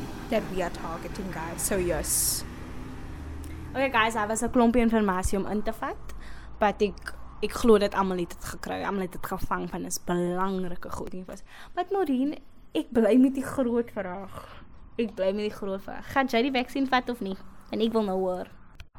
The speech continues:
Speaker 1: Okay, so, ek sal sê nee, want, I have a reason, want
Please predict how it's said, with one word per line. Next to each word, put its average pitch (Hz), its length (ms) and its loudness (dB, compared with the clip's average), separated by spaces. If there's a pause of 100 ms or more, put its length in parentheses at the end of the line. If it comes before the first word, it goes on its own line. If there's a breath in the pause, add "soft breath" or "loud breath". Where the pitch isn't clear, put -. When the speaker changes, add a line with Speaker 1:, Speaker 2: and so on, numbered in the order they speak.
(200)
Speaker 1:
Okay, 254 400 4
so, 247 160 0 (720)
ek 277 140 -2
sal 320 260 -2
sê 294 220 0 (1080)
nee, 180 560 -6 (1040)
want, 180 1120 -4 (720)
I 214 80 -4
have 190 160 0
a 190 80 2
reason, 180 380 -2 (360 loud breath)
want 220 840 8